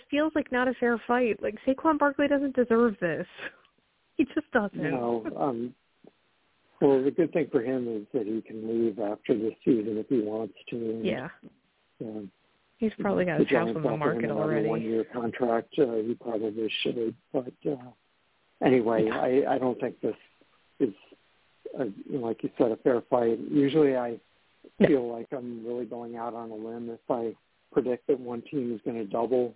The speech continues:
Speaker 2: another team's score. Here I'm actually gonna say that the winning team is gonna triple the other team's score. So I'm gonna go with a final score here of Dallas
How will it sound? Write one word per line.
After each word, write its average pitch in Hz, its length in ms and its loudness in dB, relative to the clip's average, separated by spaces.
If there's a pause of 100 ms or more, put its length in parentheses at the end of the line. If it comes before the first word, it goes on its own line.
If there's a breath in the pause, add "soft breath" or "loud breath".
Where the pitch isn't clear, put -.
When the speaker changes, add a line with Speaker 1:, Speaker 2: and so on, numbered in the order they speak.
Speaker 2:
another 123 360 -2
team's 127 340 -4 (140)
score. 127 340 2 (380)
Here 143 140 6
I'm 131 100 -2
actually 127 340 0
gonna 113 200 -4 (140)
say 120 160 2
that 110 260 -2 (180)
the 120 220 -4 (240)
winning 123 300 -2
team 120 260 0
is 110 140 -6
gonna 110 160 -2
triple 123 580 2 (480)
the 117 160 2
other 110 200 0
team's 110 340 -6 (120)
score. 110 380 0 (140)
So 110 260 2 (460)
I'm 123 100 -2
gonna 120 180 2
go 117 220 6
with 117 160 2
a 110 260 0
final 113 300 -2 (100)
score 117 220 4
here 120 200 4
of 107 100 -2
Dallas 110 320 -2